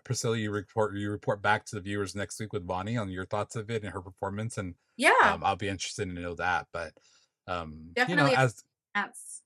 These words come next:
Speaker 2: I always
Speaker 1: Yeah.
Speaker 2: give it, I always wanna give everything a chance, you know?
Speaker 1: And it
Speaker 2: You can hear, you know, um, remarks and everything from it, but I always
Speaker 1: Mm-hmm.
Speaker 2: wanna check it out for myself, so I'll definitely do that.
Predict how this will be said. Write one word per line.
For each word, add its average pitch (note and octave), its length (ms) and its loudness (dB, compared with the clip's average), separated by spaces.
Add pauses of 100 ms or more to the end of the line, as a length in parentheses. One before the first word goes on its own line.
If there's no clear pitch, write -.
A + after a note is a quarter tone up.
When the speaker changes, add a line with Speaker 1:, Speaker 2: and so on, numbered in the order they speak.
Speaker 2:
I A3+ 100 6
always B3 220 10
Speaker 1:
Yeah. - 80 -2
Speaker 2:
give A#3+ 140 2
it, A#3 60 -4 (220)
I A3+ 60 6
always B3+ 200 2
wanna B3+ 200 4
give A#3 140 0
everything G#3+ 380 -2
a F#3+ 60 -10
chance, F3+ 400 -6
you G3 80 -8
know? F#3+ 300 -2
Speaker 1:
And C3 140 4
it B2+ 120 2 (280)
Speaker 2:
You A3 100 -2
can A#3+ 160 8
hear, A3+ 460 12
you A3+ 140 -2
know, G#3 460 2 (320)
um, F#3+ 380 0
remarks F#3+ 640 4
and F#3 80 -8
everything F#3+ 260 -6
from F#3+ 140 -8
it, F#3 120 -4
but G3 100 2
I F#3+ 100 6
always G3 120 0
Speaker 1:
Mm-hmm. F3 120 -8 (300)
Speaker 2:
wanna B2 140 -12 (100)
check G3 200 -4
it F#3 60 0
out D#3+ 180 2
for E3+ 100 -6
myself, D3 440 -6
so F3+ 120 0
I'll F#3 80 0
definitely F#3+ 340 0
do E3+ 160 -4
that. D#3+ 220 2